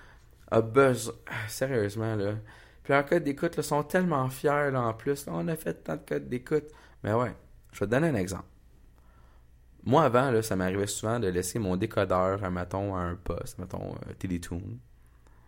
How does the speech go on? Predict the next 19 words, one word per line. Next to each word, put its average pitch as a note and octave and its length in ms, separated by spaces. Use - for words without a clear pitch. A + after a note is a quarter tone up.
Puis - 160
là, G2 300
je - 80
fermais G2 240
ma G2 100
T F#2 160
V, C3+ 140
mais D3 100
le G2+ 60
décodeur A2 340
jouait B2+ 200
encore. C#3+ 440
Combien G2+ 220
de G2+ 40
personnes A#2+ 340
font F2+ 160
ça F2+ 140
encore F2+ 220
aujourd'hui ? F2+ 400